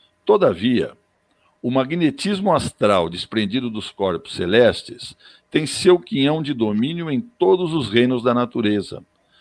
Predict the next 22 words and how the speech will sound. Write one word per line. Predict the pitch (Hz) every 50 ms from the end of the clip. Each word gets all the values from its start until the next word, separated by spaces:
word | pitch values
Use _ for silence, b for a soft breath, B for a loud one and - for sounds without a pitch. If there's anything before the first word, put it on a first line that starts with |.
| b b b b
até | - - - 208
no | 214 214
homem, | 202 190 190 190 180 107 85 - - _ _ _ _ _ _ _ _ _ _ _ _ _ _ _ _
se | - - - 127 127
esse | 147 160 143 - - 160
ainda | 139 123 131 151 147 156
não | 151 143 139 135
tiver | 139 135 117 107 117 117 113 113
condições | - 117 107 95 92 92 - - - 127 135 156 165 151
de | 151 151
se | 131 - - 127
libertar | 117 123 117 104 107 95 90 90 _ - 117 127 127 135
pela | - - 120 123 120
verdade. | 110 107 107 95 90 85 80 78 76 76 - - - - - - _ _ _ _ _ _ b b b b b b b
Vejamos. | - 156 202 175 110 107 - 64 - _ _ - - - - _ _ _ _ _ _ _ _ _ _ _ _ _ _ _ _ _
Quando | - 208 233 233 226
um | 214
cometa | - 175 156 131 127 127 123 - 117
se | - -
aproxima | 120 - - 98 - - 98 98 92 87
da | 82 76
Terra, | - _ - 104 107 104 - - - -